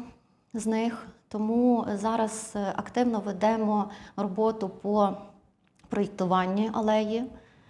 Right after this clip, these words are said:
Це буде такий великий масштабний проєкт. Працюємо з інвесторами, спонсорами, ну, спільно з міською радою.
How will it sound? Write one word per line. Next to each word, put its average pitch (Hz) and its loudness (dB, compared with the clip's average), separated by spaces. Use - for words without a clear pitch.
Це 208 -12
буде 208 -2
такий 208 -4
великий 202 0
масштабний 202 0
проєкт. 175 -4
Працюємо 202 -2
з 175 -6
інвесторами, 202 0
спонсорами, 190 -2
ну, 214 -8
спільно 196 -4
з 180 -6
міською 190 -4
радою. 202 -2